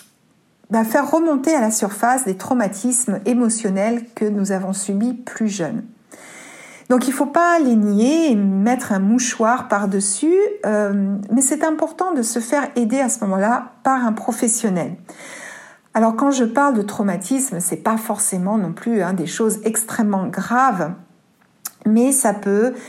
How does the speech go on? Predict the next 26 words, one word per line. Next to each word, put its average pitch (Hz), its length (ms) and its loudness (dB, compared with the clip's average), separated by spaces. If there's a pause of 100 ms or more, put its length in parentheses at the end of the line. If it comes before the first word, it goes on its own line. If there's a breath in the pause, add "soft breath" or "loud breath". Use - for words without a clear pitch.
simplement 220 920 0
être, 214 320 0
par 175 160 -4
exemple, 202 640 -2 (280 loud breath)
avoir 196 200 0
été 208 240 2
dans 214 160 2
une 185 220 -2
famille 226 760 0
où 247 260 0
l'enfant 202 500 0
n'avait 170 280 -2
pas, 196 420 0
euh, 165 140 0 (320 loud breath)
le 185 140 0
droit 190 240 0
à 180 40 2
la 185 120 0
parole, 269 720 2 (160)
où 294 580 2
on 185 280 -2
ne, 180 380 0
n'exprimait 208 540 0
pas 202 200 0
nos 196 140 2
émotions, 233 800 2